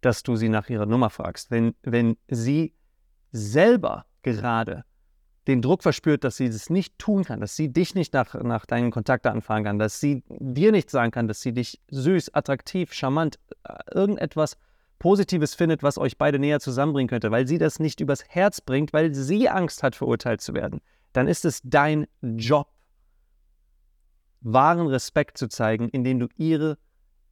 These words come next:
indem du ihre Bedürfnisse in dem Moment erkennst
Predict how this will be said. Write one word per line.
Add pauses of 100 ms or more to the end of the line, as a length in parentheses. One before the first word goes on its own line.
indem
du (100)
ihre
Bedürfnisse
in
dem
Moment
erkennst